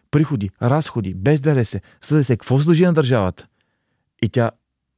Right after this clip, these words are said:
от тогава, от този месец в нататъка, нито един лев жената не е платила отгоре Д Р С, защото вече знае какво трябва да плаща. И това е човек, който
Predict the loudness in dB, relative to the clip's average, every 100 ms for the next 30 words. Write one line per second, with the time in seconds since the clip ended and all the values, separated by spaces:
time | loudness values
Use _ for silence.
0 | -8 -8 -6 -2 0 0 -4 -6 -10 -2
1 | 0 2 4 4 2 -4 -8 -6 -4 -2
2 | -2 -6 -8 -8 -10 _ _ _ -6 -6
3 | -4 -4 -4 -4 -6 -6 -6 -6 -6 -6
4 | -8 -12 -6 -4 -4 -8 _ _ _ -8
5 | -6 -4 0 2 0 -6 _ _ -8 -8
6 | -8 -10 -8 -4 -4 -2 -2 -2 0 -2
7 | -2 -4 -2 -4 -4 -4 -4 -18 -20 _
8 | -6 -4 -2 -2 -4 0 -2 -2